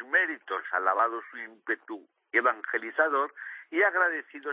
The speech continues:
su ofrecimiento a seguir actuando en la Iglesia y con la Iglesia. Hay tres puntos comunes en sus discursos que ya estaban presentes en la audiencia que les concedió a todos los movimientos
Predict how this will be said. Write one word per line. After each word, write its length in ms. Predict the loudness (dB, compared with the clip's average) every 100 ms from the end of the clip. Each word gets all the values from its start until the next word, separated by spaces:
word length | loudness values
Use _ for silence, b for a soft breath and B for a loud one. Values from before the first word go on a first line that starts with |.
| -8
su 100 | -10
ofrecimiento 680 | -10 -12 -14 -12 -12 -2 0
a 60 | 0
seguir 340 | -6 -8 -4 0
actuando 560 | 0 -2 0 0 0
en 80 | -2
la 60 | -2
Iglesia 420 | -2 -6 -4 -6
y 20 |
con 240 | -2 0 0
la 80 |
Iglesia. 560 | 0 2 0 0 -4 -6 B B B B B
Hay 200 | 2 2 0 0
tres 220 | 0 0 -6 -12
puntos 420 | -12 -10 -6 -6 -4
comunes 460 | -6 -4 -2 -2 0
en 140 | -2
sus 180 | -4 -6
discursos 600 | -6 -4 -2 0 2 2 2
que 180 | 0 4
ya 100 | 2
estaban 500 | 2 2 4 2 -4
presentes 640 | -12 -6 -6 -4 -4 -4 -6 B B B
en 200 | 2 4
la 60 | 4
audiencia 600 | 2 -2 -6 -4 -2 -2
que 100 | -2
les 160 | -6 -4
concedió 760 | -6 -8 -8 -8 -4 -2 -2 -6 _ 0
a 160 | 0
todos 200 | 0 -2
los 160 | -2 -2
movimientos 840 | -2 -2 -4 -2 -4 -2 0 0